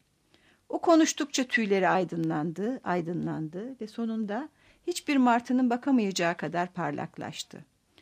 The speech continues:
"Jonathan," dedi, "sevgiyi sakın ihmal etme." Ve bunlar onun son sözleri oldu. Tekrar görmeye başladıklarında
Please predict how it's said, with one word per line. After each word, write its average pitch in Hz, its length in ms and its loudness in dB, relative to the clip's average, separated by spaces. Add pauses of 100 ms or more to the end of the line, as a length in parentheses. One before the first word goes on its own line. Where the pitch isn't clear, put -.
(220)
"Jonathan," 262 500 4
dedi, 220 360 0 (180)
"sevgiyi 202 440 -2
sakın 190 340 -6
ihmal 151 360 -8
etme." - 380 -14 (500)
Ve 190 160 -6
bunlar 185 280 0
onun 175 200 -2
son 151 260 -8
sözleri - 500 -14
oldu. 73 320 -20 (800)
Tekrar 311 360 4
görmeye 220 480 2
başladıklarında 180 1040 -4